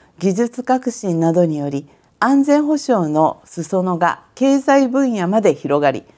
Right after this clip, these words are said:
安全保障は安全保障、経済は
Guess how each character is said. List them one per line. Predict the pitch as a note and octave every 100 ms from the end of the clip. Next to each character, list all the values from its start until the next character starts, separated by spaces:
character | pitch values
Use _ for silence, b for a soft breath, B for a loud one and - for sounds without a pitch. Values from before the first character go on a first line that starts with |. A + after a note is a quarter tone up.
| b b b
安 | - G3 G3
全 | G3+
保 | G#3 A#3+
障 | B3+ B3+
は | B3 - E3
安 | F#3
全 | F3 F3+
保 | F3+ F#3
障、 | D#3+ B2+ b b b -
経 | C#4 D4
済 | A#3+ G#3+ G3
は | A#3 -